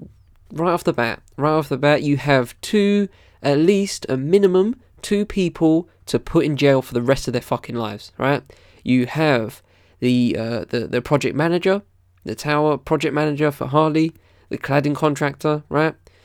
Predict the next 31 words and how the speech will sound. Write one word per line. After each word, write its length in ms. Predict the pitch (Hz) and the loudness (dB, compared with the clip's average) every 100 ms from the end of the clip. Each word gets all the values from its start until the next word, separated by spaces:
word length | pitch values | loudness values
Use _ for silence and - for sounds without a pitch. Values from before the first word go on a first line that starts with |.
| _ _ | _ _
And 160 | 127 127 | -4 0
you 80 | |
also 220 | 147 143 143 | 0 0 2
have 340 | 139 139 135 | 4 2 0
whoever 920 | 127 147 131 - 190 185 180 185 180 - _ _ _ _ | 2 4 4 2 0 2 2 2 2 -6 _ _ _ _
is 300 | 147 139 127 | 2 4 4
the 80 | - | -2
head 320 | 127 - 160 | -4 0 2
of 100 | 147 | 2
Celotex, 720 | - 139 123 120 120 - - - _ _ _ _ | 2 2 2 0 -10 -12 -18 -20 _ _ _ _
whoever 460 | - 127 - 156 131 | -4 -4 0 0 0
is 240 | 131 123 | -2 -2
the 60 | 131 | -4
head 160 | 147 117 | -4 -2
of 60 | |
Celotex, 580 | - 113 107 - - - _ _ _ _ _ _ _ - | -2 -4 -6 -14 -18 -20 _ _ _ _ _ _ _ -6
put 280 | 165 170 - | 0 0 -2
them 560 | 143 147 143 139 139 - | -2 2 2 0 -6 2
both 460 | 143 151 160 - - _ | 4 4 2 -4 -20 _
in 240 | 131 123 123 | -4 -4 0
jail 480 | 139 139 135 139 _ | 2 4 2 -2 _
immediately. 800 | 120 120 143 147 110 76 - - - _ _ _ _ _ | -4 2 4 4 2 -4 -6 -10 -20 _ _ _ _ _
Straight 420 | - - - 151 | -12 -6 -2 0
up. 240 | 120 - - _ _ | 0 -4 -14 _ _
That's 240 | 127 135 143 | -2 0 0
it. 200 | 113 - _ _ _ _ _ | -2 -4 _ _ _ _ _
Minimum. 480 | - 139 143 123 101 | -2 2 2 2 0
And 120 | 147 185 | -2 -2
that's 140 | 233 | -2
a 40 | |
minimum, 520 | 214 226 180 117 71 | 0 2 2 0 -4